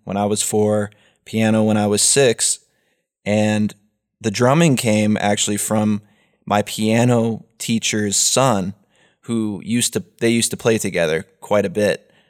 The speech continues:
um, his dad and his son. And when I saw his son playing, I realized, "Oh man, that's, that's what I wanna do." I, I just look, I saw what he was doing and saw the motion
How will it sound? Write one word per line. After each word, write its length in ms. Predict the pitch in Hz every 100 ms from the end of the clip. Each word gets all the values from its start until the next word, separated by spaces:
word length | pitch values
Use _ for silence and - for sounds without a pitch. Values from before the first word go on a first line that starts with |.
| _ -
um, 300 | 85 71 92
his 180 | - 101
dad 280 | 104 101 98
and 80 | 92
his 120 | 98
son. 400 | - 107 85 73 -
And 260 | 87 82
when 160 | 92 101
I 80 | 113
saw 480 | - 120 104 104 104 _ _ _ _
his 180 | - 101
son 320 | - 120 104
playing, 560 | 98 117 127 110 85 92 _ _ _ _ _ _ _ _
I 140 | - 107
realized, 840 | 98 107 117 107 98 92 90 - _
"Oh 200 | - 104
man, 260 | 95 101 92
that's, 460 | 101 117 - - - -
that's 220 | 120 -
what 60 | 104
I 100 | 107
wanna 260 | 104 87
do." 220 | 87 87
I, 200 | 85 110 - - - -
I 80 | 107
just 260 | 117 - - _ _ _ _
look, 340 | 101 120 - -
I 80 | 113
saw 300 | - 117 120
what 100 | 127
he 60 | 117
was 160 | 104
doing 440 | 104 110 117 127 156 _ _ _ _ _ -
and 160 | 110 104
saw 280 | 117 113
the 120 | 110 107
motion 720 | 101 101 120 - 104 85